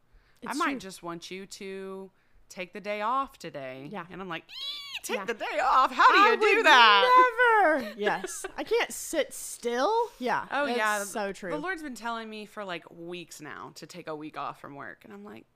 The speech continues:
Speaker 1: "Yeah, but, like, I, I gotta keep food on the table. I gotta pay my
Speaker 2: I know.
Speaker 1: bills." And he's like, "But don't you know I do
Speaker 2: Who's,
Speaker 1: that?"
Speaker 2: yeah, who's
Speaker 1: Yeah.
Speaker 2: the source?
Speaker 1: <laughs> Yeah.
Speaker 2: I mean, we've had,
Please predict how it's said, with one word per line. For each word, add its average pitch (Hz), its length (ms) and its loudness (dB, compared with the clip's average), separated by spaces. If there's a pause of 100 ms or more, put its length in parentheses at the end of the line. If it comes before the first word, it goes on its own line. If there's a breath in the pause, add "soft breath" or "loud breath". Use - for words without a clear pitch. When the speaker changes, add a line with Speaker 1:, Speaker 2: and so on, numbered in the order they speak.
(180)
Speaker 1:
"Yeah, 330 500 -10 (140)
but, 269 640 -12
like, 247 520 -12 (240)
I, 247 280 -12 (120)
I 233 80 -14
gotta 247 280 -14 (340)
keep - 240 -20
food 269 220 -12
on 277 160 -6
the 247 80 -14
table. 226 540 -10
I 214 120 -8
gotta - 180 -14
pay - 180 -18
my - 120 -14
Speaker 2:
I - 40 -10
know. 175 60 -12
Speaker 1:
bills." 220 220 -10
And 226 80 -14
he's 214 140 -16
like, 202 180 -16 (960 soft breath)
"But 101 600 -12
don't 311 280 -14
you 381 80 -12
know 320 160 -10
I 285 140 -10
do 285 100 -4
Speaker 2:
Who's, 302 120 -2 (120)
Speaker 1:
that?" 359 140 -6
Speaker 2:
yeah, 190 180 -2 (160)
who's 247 280 -10
Speaker 1:
Yeah. 220 140 -10
Speaker 2:
the 220 80 -8
source? - 500 -12
Speaker 1:
<laughs> - 40 -12
Yeah. 240 160 -2
Speaker 2:
I 214 40 4
mean, 202 100 -4
we've 240 180 -4
had, 220 240 -2